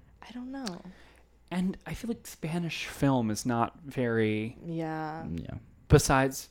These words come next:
Speaker 2: outside of Almodovar.
Speaker 1: And
Speaker 2: It's
Speaker 3: But
Speaker 2: like,
Speaker 3: even,
Speaker 1: Buñuel,
Speaker 3: even then,
Speaker 1: yeah.
Speaker 3: like,
Speaker 2: and Buñuel.
Speaker 3: it, like, those guys typically get, like, they're, of course, like, beloved directors.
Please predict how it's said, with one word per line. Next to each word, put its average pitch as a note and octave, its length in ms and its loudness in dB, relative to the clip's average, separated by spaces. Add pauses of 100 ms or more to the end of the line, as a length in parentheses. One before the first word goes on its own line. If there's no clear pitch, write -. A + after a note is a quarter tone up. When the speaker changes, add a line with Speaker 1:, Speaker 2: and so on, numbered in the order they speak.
(160)
Speaker 2:
outside C#3+ 480 2
of A#2+ 100 0
Almodovar. A2 760 -2 (360)
Speaker 1:
And F3 120 2
Speaker 2:
It's F3 80 2
Speaker 3:
But F3+ 100 6
Speaker 2:
like, E3+ 80 2
Speaker 3:
even, F3 80 6
Speaker 1:
Buñuel, D#3+ 160 6
Speaker 3:
even - 280 2
then, E3+ 240 6
Speaker 1:
yeah. C3+ 60 6
Speaker 3:
like, G2 360 4
Speaker 2:
and A#2+ 160 0
Buñuel. G#2 280 -4 (300)
Speaker 3:
it, C3 100 -2
like, B2 360 6 (160)
those E3 640 4
guys C#3+ 420 6
typically B2 560 2 (120)
get, A2+ 260 4 (180)
like, G2+ 400 4 (420)
they're, D#3+ 200 12
of F2+ 120 6
course, - 480 2 (220)
like, E2 160 0 (220)
beloved D2+ 360 2
directors. - 500 -6